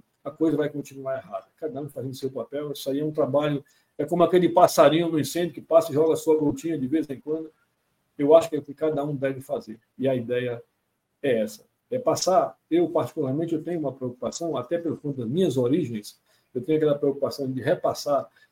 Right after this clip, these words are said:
aqueles que estão, de repente, percorrendo os caminhos que eu percorri, eu gosto sempre de estar repassando aquilo que a vida me deu de graça.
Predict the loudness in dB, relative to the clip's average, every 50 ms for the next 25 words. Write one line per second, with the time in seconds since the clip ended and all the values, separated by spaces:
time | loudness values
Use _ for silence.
0 | _ -2 0 0 0 2 6 10 12 12 12 12 8 6 2 0 -4 -8 -8 -6
1 | -6 -6 -6 -8 _ _ _ _ -2 2 4 6 6 6 6 4 0 -2 0 2
2 | 2 4 4 4 4 4 2 0 -2 -4 -4 -4 -6 2 6 6 6 6 6 2
3 | 2 2 2 2 2 0 0 -2 0 0 2 2 4 4 4 4 6 4 0 2
4 | 2 0 0 0 0 -2 0 2 2 2 0 -2 -6 -10 _ _ _ _ _ _
5 | _ -6 -4 2 6 6 6 6 4 -2 -4 -4 -4 -4 -2 0 2 2 4 4
6 | 2 4 2 0 0 0 -2 0 0 0 -2 -4 -6 -4 0 0 0 0 0 0
7 | -2 -2 -2 -2 0 0 0 0 0 -4 -6 -4 -4 -4 -6 -8 -14 -18